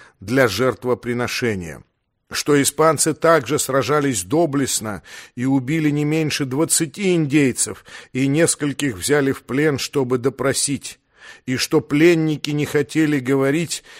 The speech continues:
и не понимали вопросов, которые им задавали наши проводники, а между собою шептались на наречии нашим проводникам неизвестном, и что не стали отвечать даже под пытками, которые мы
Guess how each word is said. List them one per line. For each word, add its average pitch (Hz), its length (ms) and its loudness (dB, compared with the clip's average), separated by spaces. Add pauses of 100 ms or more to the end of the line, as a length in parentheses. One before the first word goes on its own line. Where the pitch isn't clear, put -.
(100)
и 123 100 -2
не 147 160 0
понимали 151 580 2
вопросов, 147 720 2
которые 131 440 0
им 127 100 -2
задавали 127 540 0
наши 127 340 -2
проводники, 120 800 -4 (280)
а 120 120 0
между 139 380 2
собою 143 580 4
шептались 147 760 0
на 131 120 0
наречии 135 720 2 (220)
нашим 135 460 0
проводникам 127 840 -2
неизвестном, 123 920 0 (440)
и 139 120 0
что 160 300 2
не 160 160 2
стали 175 420 4
отвечать 156 720 2
даже 147 320 4
под - 340 0
пытками, 147 540 -2
которые 139 520 0
мы 135 160 0